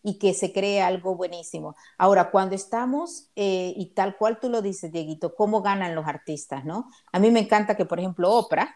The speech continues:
gane millones, sea una de las personas más, mm, billonarias, pero es una persona que está afectando de una manera buena. Pero hay otras personas que son reality star, em, que, que no, y no tiene que ver que tengan, que bueno, ¿no? Que tengan toda la abundancia que, que necesiten tener, pero yo prefiero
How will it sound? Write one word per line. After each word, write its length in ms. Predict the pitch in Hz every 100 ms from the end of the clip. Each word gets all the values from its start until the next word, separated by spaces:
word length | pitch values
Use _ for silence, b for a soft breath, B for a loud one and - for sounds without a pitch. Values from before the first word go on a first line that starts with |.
| _
gane 460 | 151 175 180 180 185
millones, 540 | 160 165 175 247 160 170
sea 260 | - 170
una 140 | 190 180
de 80 | 180
las 80 |
personas 320 | 185 170 170 175
más, 320 | 165 170 -
mm, 560 | 147 143 - 156 156 151
billonarias, 580 | 180 180 180 180 175 208 b b b
pero 180 | 247 233
es 60 | 247
una 140 | 247
persona 240 | 220 214
que 80 | 214
está 140 | 202 196
afectando 420 | 190 - 175 175
de 100 | 170
una 140 | 170
manera 480 | 165 160 160 165 - -
buena. 580 | 151 196 180 143 139 _
Pero 200 | - 170
hay 120 | 185
otras 200 | 214 339
personas 480 | 330 320 285 190 180
que 100 | -
son 340 | - 170 175 165
reality 580 | 175 165 165 185 190 226
star, 440 | - - 160 196 B B B _
em, 540 | 202 190 180 165 147 - _ -
que, 240 | 214 -
que 120 | -
no, 220 | 226 370 277
y 80 |
no 140 | 233 247
tiene 240 | 277 269
que 120 | 247
ver 200 | 214 240
que 120 | 226 196
tengan, 360 | 220 208 185
que 80 | 190
bueno, 320 | 190 233 180
¿no? 160 | 165 226
Que 120 | 190
tengan 380 | 180 180 190 170
toda 260 | 190 190 185
la 80 | 175
abundancia 420 | 165 165 175 180
que, 300 | 175 165 -
que 160 | 170 160
necesiten 540 | 160 165 175 170 175
tener, 240 | 175 185 165
pero 140 | 175
yo 160 | 170 196
prefiero 580 | 339 339 233 190 202